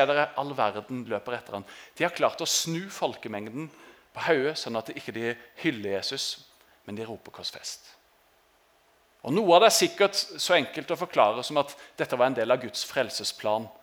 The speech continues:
Det var det som måtte til. Men rent menneskelig sett, hvordan kan hele den folkemengden som reiser ut for å hylle Jesus fordi han har vekket en mann opp fra de døde,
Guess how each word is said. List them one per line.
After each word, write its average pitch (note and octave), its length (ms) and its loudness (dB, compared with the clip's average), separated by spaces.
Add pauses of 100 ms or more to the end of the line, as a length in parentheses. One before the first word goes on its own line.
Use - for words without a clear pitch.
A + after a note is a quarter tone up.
(320)
Det - 80 -18
var B2 140 0
det G#2+ 100 0
som A#2 160 -6
måtte A2 160 -8
til. G#2 300 -10 (960)
Men C#3+ 160 0
rent D#3 240 4
menneskelig A#2+ 540 -4
sett, C3+ 180 -4
hvordan G3+ 380 -4 (180)
kan E3 300 0
hele C3+ 320 0
den B2+ 100 0
folkemengden A#2 640 -4
som D#3 100 -6
reiser D3 400 0
ut A#2 80 -6
for D3 160 -4
å C#3+ 140 -12
hylle A2 400 -4
Jesus A2 320 -4 (340)
fordi C3 160 -4
han B2+ 140 2
har C#3 80 -2
vekket A2+ 240 -4
en A2 100 -2
mann G#2 160 -4
opp - 140 -16
fra A2 100 -4
de A2+ 120 -4
døde, G2 260 -4